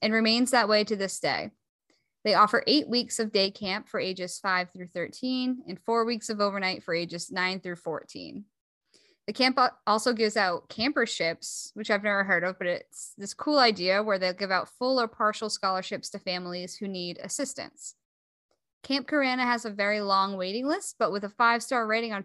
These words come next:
Facebook and many positive reviews, I don't know, guys, it seems like the best camp out there. Quote,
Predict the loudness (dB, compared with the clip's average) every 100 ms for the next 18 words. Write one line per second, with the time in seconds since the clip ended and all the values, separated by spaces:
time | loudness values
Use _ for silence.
0 | -2 -2 -2 -2 -4 -4 -4 0 0 -2
1 | 0 2 2 0 -4 -4 -2 -2 -4 -6
2 | -12 _ _ _ _ _ _ -4 2 4
3 | 6 6 4 4 0 2 2 0 0 -2
4 | -2 -4 -2 2 2 2 0 0 0 -6
5 | _ _ _ _ _ _ _ _ _ _
6 | 0 4 4 2